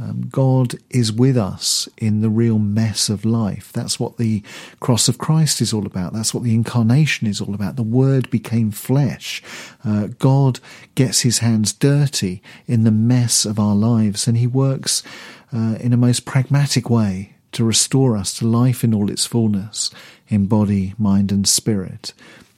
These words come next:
Uh, that was the experience of Elijah, and that's the experience of, uh, so many Christians around the world, and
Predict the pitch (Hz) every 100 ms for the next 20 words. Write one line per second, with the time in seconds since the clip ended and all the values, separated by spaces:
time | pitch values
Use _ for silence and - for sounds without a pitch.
0 | _ - 123 127 127 120 123 120 113 -
1 | - 107 101 90 104 104 104 104 101 95
2 | 98 107 - 123 - - - 113 110 104
3 | 85 - - - - - - 107 98 -
4 | 107 101 98 - - 135 131 117 101 92
5 | 104 - 101 - 101 92 87 - - -
6 | 107 104 98 98 98 101 92 95 95 101
7 | 110 110 120